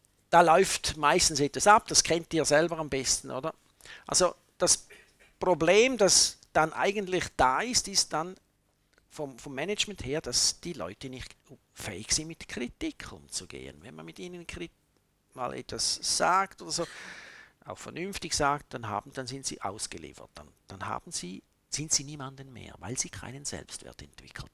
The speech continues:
haben. Sie haben ihren Wert nicht definiert, oder? Und dann ist es schwierig, mit solchen Menschen nachher konstruktiv umzugehen. Die müssten eigentlich zuerst in die Therapie kommen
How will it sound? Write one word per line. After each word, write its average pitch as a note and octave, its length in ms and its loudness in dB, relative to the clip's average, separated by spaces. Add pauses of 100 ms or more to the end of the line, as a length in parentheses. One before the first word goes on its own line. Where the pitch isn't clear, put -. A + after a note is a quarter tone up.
haben. - 180 -14
Sie A2+ 100 -14
haben C#3 140 -12
ihren C#3+ 360 -14
Wert F#2 460 -12 (100)
nicht - 500 -18
definiert, D2+ 640 -20
oder? - 180 -20 (640)
Und A#2 140 -18 (100)
dann C#3 140 -4
ist E3 200 -2
es C#3 80 -2
schwierig, C#3 420 -4
mit C3+ 140 -18
solchen B2 400 -12
Menschen A#2+ 560 -6
nachher C3+ 500 -8 (480)
konstruktiv - 760 -12
umzugehen. D#2+ 560 -14
Die A2+ 120 -16
müssten D3 360 -8
eigentlich A#2+ 220 -12
zuerst F#2+ 340 -10
in D3 80 -16
die D3+ 100 -14
Therapie C3 520 -14
kommen F#3 420 -14